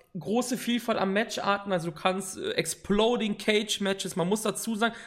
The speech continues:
das ist halt sehr japanisch alles, also so Exploding Cage Matches sind halt so eine Sache von Atsushi Onita,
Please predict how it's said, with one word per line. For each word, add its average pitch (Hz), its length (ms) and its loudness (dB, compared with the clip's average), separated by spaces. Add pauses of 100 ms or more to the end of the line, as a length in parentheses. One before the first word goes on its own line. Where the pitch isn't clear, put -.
das 175 140 4
ist 214 120 2
halt 196 200 2
sehr 190 220 4
japanisch 180 640 2
alles, 143 200 -2
also 151 200 0
so 170 60 4
Exploding 175 640 2
Cage - 440 0
Matches 185 400 -2 (360)
sind 226 160 4
halt 226 160 4
so 208 60 2
eine 196 160 6
Sache 196 300 4
von 180 180 0
Atsushi 190 480 -2
Onita, 240 720 0